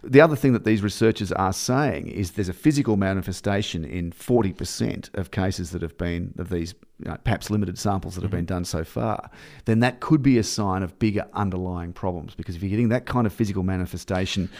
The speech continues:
Speaker 1: with a bone s-, like a bone spur,
Speaker 2: Yeah.
Speaker 1: then what are the, what's going on inside your body on a, on a broader and deeper physiological level to lead to that kind of, uh,
Speaker 2: This
Speaker 1: of,
Speaker 2: sounds
Speaker 1: of
Speaker 2: more like a,
Speaker 1: manifestation?
Speaker 2: a cancer or a tumour that, that it's
Speaker 1: Well,
Speaker 2: developing.
Speaker 1: it's not. It's a, it's a,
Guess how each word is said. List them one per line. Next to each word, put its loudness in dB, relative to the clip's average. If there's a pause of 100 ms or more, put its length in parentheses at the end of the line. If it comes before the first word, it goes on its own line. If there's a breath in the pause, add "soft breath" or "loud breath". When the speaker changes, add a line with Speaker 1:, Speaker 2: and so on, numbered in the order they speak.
(140)
Speaker 1:
with 2
a -2
bone 6
s-, 2
like 4
a -4
bone 4
spur, -2
Speaker 2:
Yeah. 2 (480 loud breath)
Speaker 1:
then 4 (100)
what 4
are 0
the, -2 (200)
what's -4
going 2
on 0
inside 4
your 2
body -4
on -4
a, -6 (140)
on -2
a -4
broader 10
and 0
deeper 6
physiological -2
level -6 (260 loud breath)
to -2
lead 4
to -2
that 0
kind 0
of, -8 (160)
uh, -6
Speaker 2:
This 0
Speaker 1:
of, 0
Speaker 2:
sounds 2
Speaker 1:
of -4
Speaker 2:
more 4
like 4
a, 4
Speaker 1:
manifestation? 2
Speaker 2:
a -6
cancer 0
or 2
a 0
tumour 4
that, -2
that -2
it's -4
Speaker 1:
Well, 6
Speaker 2:
developing. 2
Speaker 1:
it's -4
not. 8
It's 4
a, 8 (120)
it's 2
a, 4